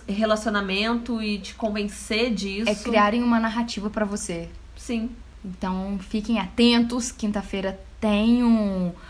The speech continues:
Speaker 2: um episódio que, assim, se não fosse real, eu não acreditaria na ficção.
Speaker 1: Não, é. Se fosse um filme, eu ia ficar assim, "Gente, viajaram muito."
Speaker 2: Tipo assim,
Speaker 1: Uhum.
Speaker 2: gente, amados, vocês querem que eu acredite nisso?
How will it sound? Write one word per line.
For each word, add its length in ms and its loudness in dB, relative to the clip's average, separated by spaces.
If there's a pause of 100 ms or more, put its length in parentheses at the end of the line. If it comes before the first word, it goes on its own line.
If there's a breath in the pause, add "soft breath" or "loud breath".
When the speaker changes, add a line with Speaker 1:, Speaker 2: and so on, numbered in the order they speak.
(200 loud breath)
Speaker 2:
um 100 -2
episódio 720 2
que, 280 -6 (200)
assim, 540 -2 (360)
se 320 -4
não 180 4
fosse 400 0
real, 560 0 (180)
eu 220 0
não 200 6
acreditaria 560 -2
na 100 -2
ficção. 420 -6 (460)
Speaker 1:
Não, 320 0
é. 380 -4
Se 360 -6
fosse 1040 -2 (420)
um 140 0
filme, 440 -2
eu 40 -2
ia 60 -4
ficar 140 -2
assim, 100 -2
"Gente, 260 -2
viajaram 500 2
muito." 840 -4
Speaker 2:
Tipo 140 -8
assim, 100 0
Speaker 1:
Uhum. 60 4
Speaker 2:
gente, 280 2 (120)
amados, 760 8
vocês 280 2
querem 220 4
que 60 0
eu 60 6
acredite 500 0
nisso? 400 2